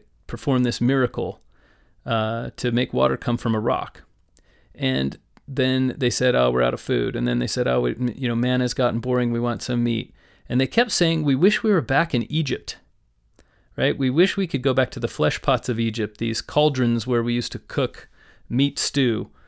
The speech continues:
We wish we could go back and have enough to eat. We would be willing to be in slavery if we could only go back to Egypt and have enough to eat." So that when Israel was tested, they were proved,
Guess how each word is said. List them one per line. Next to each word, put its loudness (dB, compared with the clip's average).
We 0
wish 2
we -2
could -4
go 2
back 2
and 0
have 2
enough 2
to -8
eat. -8
We 2
would 0
be 2
willing 4
to 2
be 2
in 4
slavery 0
if -14
we 0
could -2
only 2
go 0
back 2
to -4
Egypt -2
and -6
have -4
enough -2
to -12
eat." -10
So 0
that -2
when -2
Israel 2
was 0
tested, -4
they 2
were 0
proved, 0